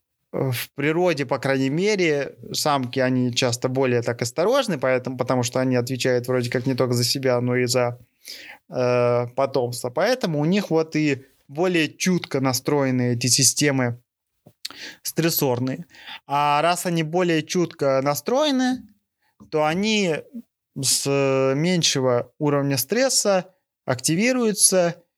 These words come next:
и, соответственно, начинается вся вот эта вот история с, э, нарушением, потому что вот это вот нарушение этой, этой системы, оно,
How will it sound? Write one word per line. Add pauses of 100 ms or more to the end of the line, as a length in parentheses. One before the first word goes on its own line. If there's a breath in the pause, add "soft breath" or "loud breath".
(280)
и, (440)
соответственно,
начинается (560)
вся
вот
эта
вот (920)
история (1160)
с,
э, (280)
нарушением,
потому
что
вот
это
вот
нарушение
этой, (280 loud breath)
этой
системы, (340 loud breath)
оно,